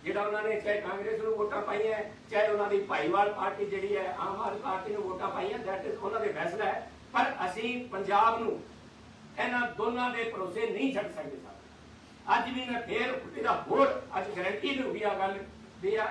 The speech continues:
ਇੱਕੋ ਸਿੱਕੇ ਦੇ ਦੋ ਪਹਿਲੂ ਹੈ ਕਾਂਗਰਸ ਪਾਰਟੀ ਤੇ ਆਮ ਆਦਮੀ ਪਾਰਟੀ। ਇਹਨਾਂ ਦੀਆਂ ਕਾਲੀਆਂ ਕਰਤੂਤਾਂ ਕਰਕੇ ਜੋ ਅੱਜ ਪੰਜਾਬ ਦੇ ਅੰਦਰ ਜਿਸ ਕਿਸਮ ਦੀਆਂ ਵੱਖਵਾਦੀ ਤਾਕਤਾਂ ਨੂੰ ਮੌਕਾ ਮਿਲਿਆ ਇੱਥੇ ਸਿਰ ਕੱਢਣ ਦਾ, ਉਹਦੇ ਵਾਸਤੇ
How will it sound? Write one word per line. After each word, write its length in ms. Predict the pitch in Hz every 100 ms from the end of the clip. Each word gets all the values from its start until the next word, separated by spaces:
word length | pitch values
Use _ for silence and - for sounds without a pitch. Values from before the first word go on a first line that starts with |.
| -
ਇੱਕੋ 520 | 220 233 262 269 269 -
ਸਿੱਕੇ 340 | 202 208 240
ਦੇ 220 | 240 233 233
ਦੋ 320 | 196 220 226
ਪਹਿਲੂ 380 | 220 220 220 185
ਹੈ 80 |
ਕਾਂਗਰਸ 480 | 190 190 202 208 202
ਪਾਰਟੀ 340 | - 190 190 202
ਤੇ 160 | 196
ਆਮ 240 | 170 185 185
ਆਦਮੀ 260 | 185 185
ਪਾਰਟੀ। 400 | 170 160 139 135 - - - - - -
ਇਹਨਾਂ 240 | 208 240 233
ਦੀਆਂ 220 | 240 233
ਕਾਲੀਆਂ 520 | - 202 214 233 226
ਕਰਤੂਤਾਂ 460 | 196 175 208 - 220
ਕਰਕੇ 560 | 226 214 220 233 233 190
ਜੋ 240 | 220 226
ਅੱਜ 80 | 214 -
ਪੰਜਾਬ 400 | 175 185 196 202
ਦੇ 140 | 214 220
ਅੰਦਰ 360 | 208 226 226 - -
ਜਿਸ 200 | - 220
ਕਿਸਮ 240 | - 208 208 220
ਦੀਆਂ 120 | 220
ਵੱਖਵਾਦੀ 560 | 220 - - 196 208 214 -
ਤਾਕਤਾਂ 420 | - 175 175 214
ਨੂੰ 140 | 214 214
ਮੌਕਾ 400 | 190 - 220 240
ਮਿਲਿਆ 280 | 175 226 240
ਇੱਥੇ 200 | 208 208
ਸਿਰ 140 | 202
ਕੱਢਣ 260 | - 208 202
ਦਾ, 200 | 185 - - - -
ਉਹਦੇ 200 | 226 262
ਵਾਸਤੇ 640 | 262 226 220 247 240 226